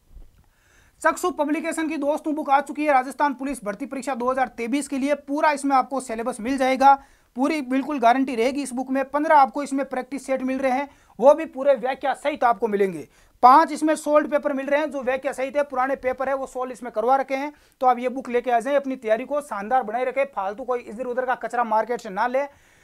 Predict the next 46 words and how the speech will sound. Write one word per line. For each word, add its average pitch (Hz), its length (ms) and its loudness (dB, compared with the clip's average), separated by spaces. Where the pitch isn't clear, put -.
ये 262 140 6
बुक 302 220 0
आप 294 180 4
ऑनलाइन 262 380 -2
ऑर्डर 254 200 0
कर 269 140 -2
सकते 277 280 -4
हैं, 294 160 -6
Amazon 262 440 -4
या 254 140 -6
Flipkart 254 400 0
से, 294 200 -4
या 269 140 4
मैं 294 120 2
लिंक 294 240 0
आपको 285 220 2
नीचे 262 260 -6
डिस्क्रिप्शन 269 460 -10
में 262 100 -8
दे 214 120 -2
दूंगा, 220 320 -6
तो 208 60 -6
वहाँ 226 160 4
से 277 140 -4
आप 262 160 4
बुक 269 220 -10
मंगवा 240 240 4
लेना 269 220 4
और 277 100 8
अपनी 240 180 -4
तैयारी 233 320 2
है 262 60 6
वो 330 260 6
स्टार्ट 285 300 4
कर 196 160 0
देना। 180 260 -4
बिल्कुल 262 280 -2
बहुत 247 220 4
ही 285 60 -6
शानदार 240 360 0
भर्ती 208 220 -2
आपके 247 220 2
लिए 247 120 0
आ 233 80 2
चुकी 247 260 -6
है। 277 160 0